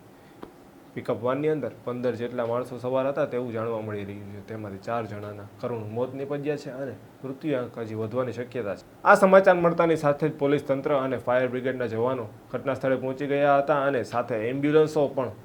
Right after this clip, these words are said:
પહોંચી ગઈ હતી. જાણવા મળી રહ્યું છે કે સાત જેટલી એમ્બ્યુલન્સ ઘટના સ્થળે પહોંચી હતી અને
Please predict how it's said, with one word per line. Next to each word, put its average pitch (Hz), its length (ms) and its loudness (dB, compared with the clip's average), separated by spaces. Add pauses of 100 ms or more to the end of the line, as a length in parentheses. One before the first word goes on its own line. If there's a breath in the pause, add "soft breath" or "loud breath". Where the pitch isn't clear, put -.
(280 loud breath)
પહોંચી 120 260 -6
ગઈ 110 180 -4
હતી. 107 320 -8
જાણવા 135 240 -2
મળી 139 240 0
રહ્યું 143 240 0
છે 151 120 0
કે 127 100 -2
સાત 135 320 4
જેટલી 135 280 0
એમ્બ્યુલન્સ 135 540 0
ઘટના 131 300 -2
સ્થળે 135 240 -2
પહોંચી 139 340 -2
હતી 143 280 2
અને 131 280 -2